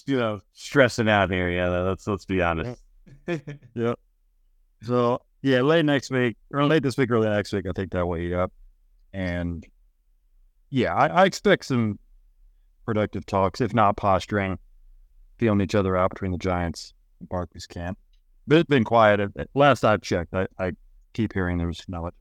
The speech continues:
Speaker 2: of an update.
Speaker 1: Right. Yeah, no, I mean, look, this has been nine months now, and I think if something gets done, it'll, it'll also be probably at the last minute, like you said.
Speaker 2: Yeah.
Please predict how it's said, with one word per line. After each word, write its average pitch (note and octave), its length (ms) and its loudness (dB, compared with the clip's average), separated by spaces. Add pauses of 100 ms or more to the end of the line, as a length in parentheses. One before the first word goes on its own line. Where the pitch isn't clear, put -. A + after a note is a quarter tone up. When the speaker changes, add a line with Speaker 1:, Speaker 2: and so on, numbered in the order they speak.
Speaker 2:
of - 60 -20
an - 80 -20
update. - 760 -16
Speaker 1:
Right. E2+ 200 -2 (140)
Yeah, A2 220 2
no, B2 280 4
I F#2 100 0
mean, F#2 260 -4 (260)
look, - 320 -4 (320)
this B2 180 -2
has C3 100 -2
been G#2 240 2
nine F#2+ 260 2
months F#2 300 -2
now, G#2+ 260 2
and G2 80 0
I F#2 60 0
think F2+ 220 -4
if F#2 80 -6
something F2 260 -4
gets D#2+ 220 -6
done, E2+ 220 -2
it'll, D2 360 -8
it'll E2+ 160 -6
also E2 360 -6 (120)
be A2 280 -4
probably B2 460 2
at G#2+ 100 -2
the A2+ 100 0
last A2+ 320 -2
minute, A#2 300 0
like G#2+ 220 -2
you G#2 60 -2
said. A2 380 0
Speaker 2:
Yeah. F2+ 220 -6